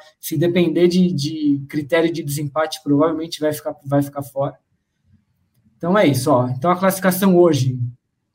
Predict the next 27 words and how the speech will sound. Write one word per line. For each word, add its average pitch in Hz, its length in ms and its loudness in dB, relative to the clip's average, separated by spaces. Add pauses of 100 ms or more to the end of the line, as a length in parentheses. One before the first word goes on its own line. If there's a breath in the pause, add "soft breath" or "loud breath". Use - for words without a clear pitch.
(360)
acho 185 180 -2
que 247 80 2
os - 100 2
times 277 260 6
que 240 100 0
brigam 220 340 4
por 208 120 -2
essas, 202 480 -2 (400)
essas 170 280 -6
duas 220 240 -2
últimas 196 340 -2
vagas, 147 360 0
vamos 180 140 -6
começar 190 280 -6
lá 180 120 2
do 208 100 -6
sétimo 196 440 -4
colocado, 175 480 -2
que 143 60 -12
é 175 40 -2
o 170 40 0
Atlético 185 420 -4
Mineiro 175 300 -2
com 175 140 -16
quarenta 165 340 -10
e 147 60 -4
sete, 180 560 -8